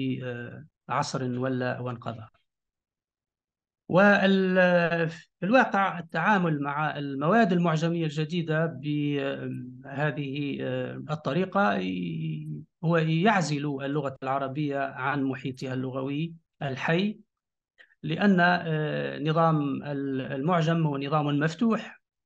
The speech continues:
وليس نظامًا مغلقًا مثل النظام الصوتي أو الصرفي أو التركيبي.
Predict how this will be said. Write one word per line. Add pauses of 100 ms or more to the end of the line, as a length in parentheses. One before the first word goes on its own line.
(180)
وليس
نظامًا
مغلقًا (200)
مثل
النظام
الصوتي
أو
الصرفي
أو
التركيبي.